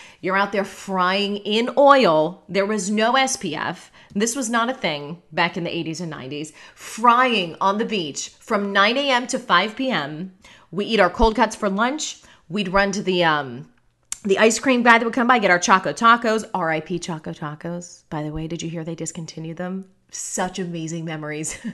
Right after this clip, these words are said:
<laughs> of that snack on the, on the Jersey Shore beach with my family.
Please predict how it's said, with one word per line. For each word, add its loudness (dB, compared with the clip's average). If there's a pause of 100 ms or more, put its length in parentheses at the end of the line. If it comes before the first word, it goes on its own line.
(140)
<laughs> -14
of -10
that 0
snack -6
on -6
the, -8
on 4
the 4
Jersey -2
Shore -6
beach -6
with -12
my -12
family. -14